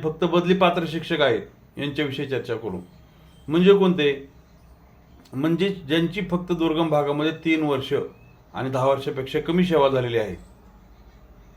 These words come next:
म्हणजे फक्त जे संवर्ग तीनमध्ये आहेत अशा शिक्षकांना जर बदली हवी असेल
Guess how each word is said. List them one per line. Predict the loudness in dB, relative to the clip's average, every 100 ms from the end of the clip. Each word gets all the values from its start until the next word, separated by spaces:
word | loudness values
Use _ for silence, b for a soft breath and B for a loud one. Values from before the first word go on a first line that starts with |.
| -20 -20 -10
म्हणजे | 0 2
फक्त | 2 0 -2
जे | 2 2
संवर्ग | 2 2 2 2
तीनमध्ये | 2 4 4 2
आहेत | 0 -4 -10
अशा | -6 -2 -2
शिक्षकांना | -2 -6 -6 -4 -2 -2
जर | 0 0
बदली | 2 0 2
हवी | 2 2
असेल | 2 2 2 2 -2